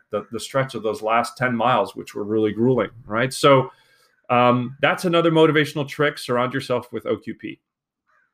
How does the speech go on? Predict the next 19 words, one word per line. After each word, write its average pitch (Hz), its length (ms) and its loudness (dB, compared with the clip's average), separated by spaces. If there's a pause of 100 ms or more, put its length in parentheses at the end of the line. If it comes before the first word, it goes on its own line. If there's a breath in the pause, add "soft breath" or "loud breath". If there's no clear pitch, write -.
(240)
Um, 127 440 2 (420 soft breath)
the 147 80 2
next 269 240 -2
one, 196 160 0
which 170 140 0
I 165 80 6
really 147 280 2
like, 131 260 0
kinda, 131 200 -4
like, 110 180 -2
goes 123 280 0
a, 110 160 -4
it, - 240 -6
it 139 40 -8
goes 165 240 -4
together 113 340 0
with 95 200 -6
O 101 100 -2
Q 95 180 -14